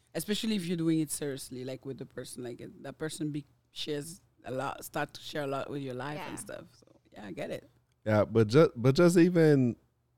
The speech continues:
Speaker 3: like, the preliminary. And
Speaker 1: Oh, getting to know each other and stuff?
Speaker 3: Yeah. And then even when you pass that stage again and know, like, you know, when, you know, the, when, when commitment starts coming, like, it's, li-, it's literally like a, like a time thing.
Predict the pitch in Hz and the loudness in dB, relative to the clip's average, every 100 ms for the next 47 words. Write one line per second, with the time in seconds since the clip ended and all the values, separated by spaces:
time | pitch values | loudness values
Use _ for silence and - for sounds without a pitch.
0 | - 120 120 120 - 110 113 123 107 98 | 2 4 6 4 6 6 8 10 8 8
1 | 90 87 85 - _ _ _ _ _ _ | 6 4 2 -4 _ _ _ _ _ _
2 | _ _ _ _ _ _ _ - 202 196 | _ _ _ _ _ _ _ 0 4 6
3 | 208 190 190 185 196 185 180 185 175 180 | 6 4 2 0 2 2 2 0 2 0
4 | 175 196 240 - _ - 123 139 117 98 | -2 -6 -8 -16 _ -4 6 8 8 6
5 | _ _ _ _ _ _ _ _ _ _ | _ _ _ _ _ _ _ _ _ _
6 | _ _ 127 131 143 135 139 147 147 139 | _ _ 6 10 10 10 8 8 10 10
7 | 120 135 131 123 127 117 107 113 113 113 | 10 8 8 6 6 6 6 6 8 8
8 | 117 113 101 92 87 - 110 101 98 95 | 8 8 8 6 2 -2 2 4 4 2
9 | - 101 101 104 98 90 104 107 107 98 | -2 -8 2 4 4 0 -2 2 4 6
10 | 98 98 95 107 104 107 107 123 110 101 | 4 2 2 2 4 6 10 12 10 8
11 | 98 95 104 101 95 90 82 98 104 107 | 6 6 6 6 8 6 4 2 4 4
12 | 127 151 120 120 185 165 131 123 117 110 | 4 6 6 8 8 10 8 8 6 6
13 | 101 - 117 143 110 92 87 85 | 4 4 4 6 4 4 4 2